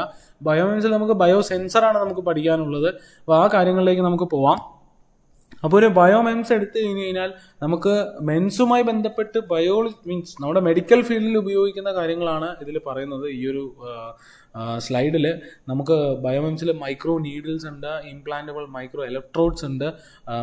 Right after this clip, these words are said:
മൈക്രോ നീഡിൽസ് ഒക്കെ എന്ന് പറഞ്ഞാൽ നമുക്ക് കീ ഹോൾ, പിൻ ഹോൾ സർജറി ഒക്കെ വരുന്നതിൽ നമ്മളത്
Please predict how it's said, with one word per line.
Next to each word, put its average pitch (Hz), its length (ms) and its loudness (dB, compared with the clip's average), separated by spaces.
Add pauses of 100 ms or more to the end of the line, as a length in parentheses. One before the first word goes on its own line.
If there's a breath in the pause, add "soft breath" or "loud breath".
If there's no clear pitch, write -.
മൈക്രോ 135 340 0
നീഡിൽസ് 151 340 -2
ഒക്കെ 165 140 -2
എന്ന് 170 140 -4
പറഞ്ഞാൽ 160 380 -8
നമുക്ക് 151 220 -16 (100)
കീ 156 100 -16 (120)
ഹോൾ, 156 240 0
പിൻ 143 140 -12 (100)
ഹോൾ 151 220 -10
സർജറി 151 340 -6
ഒക്കെ 156 180 -8
വരുന്നതിൽ 151 400 -14 (100)
നമ്മളത് 143 280 -14